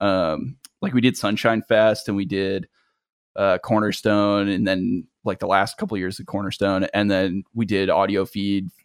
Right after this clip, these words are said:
for the first couple of years. Um, and then it just started. S-, the thing about playing in a band like The Burial is the amount of attention required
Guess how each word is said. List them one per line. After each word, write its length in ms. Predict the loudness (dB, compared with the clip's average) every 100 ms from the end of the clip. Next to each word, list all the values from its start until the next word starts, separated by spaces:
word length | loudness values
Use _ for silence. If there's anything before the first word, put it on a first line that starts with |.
| -12 -4
for 120 | -4
the 80 | -2
first 280 | -4 -2
couple 260 | -2 -2 0
of 60 | 2
years. 500 | 2 2 0 -4 -16 _ _ _ _ _
Um, 500 | 0 0 0 -4 -8 _ _ 0
and 120 | 2
then 100 | 4
it 60 | 4
just 180 | 2 0
started. 380 | 4 4 4 0
S-, 120 | -6 0
the 220 | 4 4
thing 220 | 2 2
about 320 | 6 6 4 0 -20 -4
playing 400 | 0 2 2 2
in 100 | 0
a 40 |
band 360 | 0 0 0 0
like 260 | 0 -2
The 60 | -6
Burial 460 | -4 -2 -2 -2 -4
is 160 | -4
the 80 | 0
amount 340 | 2 4 2 2
of 60 |
attention 580 | -2 -4 -4 -2 -2 -2
required 720 | -4 -2 0 2 2 -2 -6